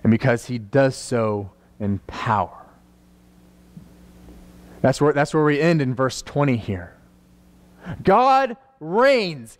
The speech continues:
He is in his holy temple.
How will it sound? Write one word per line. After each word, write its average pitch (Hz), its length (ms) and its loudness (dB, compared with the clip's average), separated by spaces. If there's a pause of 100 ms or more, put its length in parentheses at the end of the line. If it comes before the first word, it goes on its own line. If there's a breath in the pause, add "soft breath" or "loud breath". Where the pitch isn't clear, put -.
He 240 160 -4
is 185 220 -4
in 302 460 2 (120)
his 240 220 0
holy 302 420 2
temple. 214 560 -2